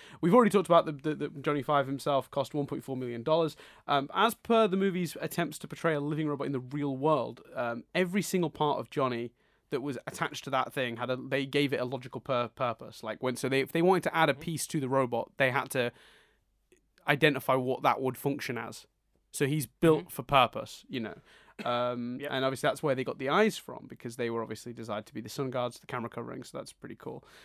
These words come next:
Speaker 1: Um, a lot of the tricks for him on screen, like flipping through the book pages, they were all done in camera,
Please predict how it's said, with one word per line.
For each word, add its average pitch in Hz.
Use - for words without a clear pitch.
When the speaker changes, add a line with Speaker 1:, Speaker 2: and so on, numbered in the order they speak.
Speaker 1:
Um, 139
a 151
lot 220
of 226
the 214
tricks -
for -
him 147
on 139
screen, 143
like 120
flipping 143
through 123
the 120
book -
pages, 160
they 151
were 156
all 190
done 151
in 147
camera, 120